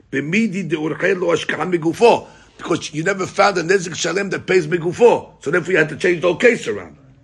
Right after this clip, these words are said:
Ah, לא תקשי. לעולם בסרורות פליגי.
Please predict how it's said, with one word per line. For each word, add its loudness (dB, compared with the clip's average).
Ah, -2
לא 8
תקשי. 0
לעולם 2
בסרורות 6
פליגי. -16